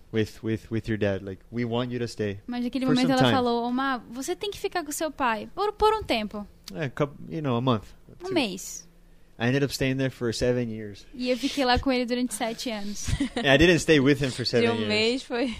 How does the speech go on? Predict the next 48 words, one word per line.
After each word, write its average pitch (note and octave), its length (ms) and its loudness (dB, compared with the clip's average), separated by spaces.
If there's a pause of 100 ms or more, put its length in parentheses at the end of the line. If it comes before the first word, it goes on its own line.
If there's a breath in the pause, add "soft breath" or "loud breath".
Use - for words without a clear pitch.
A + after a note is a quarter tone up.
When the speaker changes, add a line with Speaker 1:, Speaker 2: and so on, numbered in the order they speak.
(160)
Speaker 1:
But B2 200 6
I A#2+ 100 6
stayed C#3 340 2
in C3 100 -2
that, B2+ 280 0
in A#2+ 160 -2
the, A2+ 320 0
the A2+ 80 -2
new B2 160 -4
city A#2+ 260 -4
of A#2 80 -4
McAllen A2+ 380 -8
for A2 140 -14
seven A2+ 280 -8
years. A2+ 240 -8
Speaker 2:
Eu C4 100 -2
não D4 60 2
fiquei D#4+ 200 -4
exatamente D4 420 0
com D4 160 0
ele C4+ 160 0
por C#4+ 160 -4
sete C#4+ 300 -2
anos, B3 180 -4
mas A#3 140 -4
eu A#3+ 80 -4
fiquei B3 180 -8
na A#3+ 80 -4
cidade A#3 280 -4
de B3 60 -4
McAllen B3 480 -6
por - 140 -16
Speaker 1:
But G#2 40 -12
Speaker 2:
sete C3 180 6
Speaker 1:
with C3 180 4
my C3+ 120 2
Speaker 2:
anos. B2+ 80 0
Speaker 1:
dad, C3 320 2
the, A#2 100 -2
the A#2 160 -2
time B2+ 220 -2
during B2+ 180 -2
my A#2+ 80 0
dad A#2 160 2
was A#2 180 0
a, A#2 180 2
a A2 120 -2
key D3+ 500 0